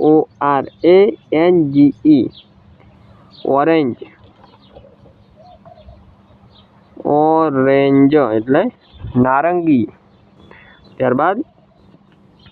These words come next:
અગિયારમા નંબરનો સ્પેલિંગ છે ભૂખરો.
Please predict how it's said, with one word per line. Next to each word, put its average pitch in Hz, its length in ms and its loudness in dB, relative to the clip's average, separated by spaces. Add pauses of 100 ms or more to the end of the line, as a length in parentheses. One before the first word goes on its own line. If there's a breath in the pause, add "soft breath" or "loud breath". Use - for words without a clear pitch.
અગિયારમા 143 420 0
નંબરનો 156 360 -2
સ્પેલિંગ 160 420 -2
છે 208 140 0 (1900)
ભૂખરો. 165 440 0